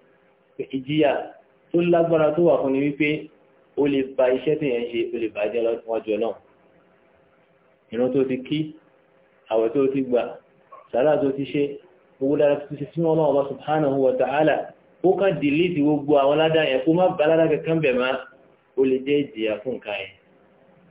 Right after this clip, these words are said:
Torí pé ó pariwo níbi tí Ànábì wà, àbá àgbà Ànábì láyé má, ó pariwo ní mọ́ṣáláṣí Ànábì sallallahu alaihi wasallam, ó lọ pariwo níbi sàárẹ̀ Ànábì sallallahu alaihi wasallam, wọ́n ń ka hadith, ó ń pariwo ń bẹ̀, wọ́n ń ka Al-Qur'an.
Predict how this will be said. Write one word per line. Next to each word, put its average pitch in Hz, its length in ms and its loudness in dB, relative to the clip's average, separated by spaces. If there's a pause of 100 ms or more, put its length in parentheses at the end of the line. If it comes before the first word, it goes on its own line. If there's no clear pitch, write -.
(120)
Torí 123 180 -4
pé 127 120 -2
ó 120 100 0
pariwo 120 520 -4 (1200)
níbi 123 180 -4
tí 135 80 -2
Ànábì 123 340 0
wà, 123 160 2 (720)
àbá 113 260 -2
àgbà 120 180 0
Ànábì 131 220 0
láyé 123 200 2
má, 127 120 -2
ó 127 160 -4 (100)
pariwo 123 240 2
ní 127 60 0
mọ́ṣáláṣí 135 500 -2
Ànábì 127 400 -2
sallallahu 131 580 -2
alaihi 117 220 0
wasallam, 165 500 2 (680)
ó 131 60 4
lọ 139 140 4 (100)
pariwo 143 280 2
níbi 156 220 0
sàárẹ̀ 143 280 2
Ànábì 151 300 0
sallallahu 151 480 2
alaihi 135 180 4
wasallam, 170 400 2 (380)
wọ́n 165 200 2
ń 175 80 0
ka 165 120 2
hadith, 160 540 0 (220)
ó 131 140 0
ń 165 120 2
pariwo 160 320 4
ń 175 100 0
bẹ̀, 170 180 2 (320)
wọ́n 170 180 0
ń 180 40 -4
ka 175 100 0
Al-Qur'an. 160 640 2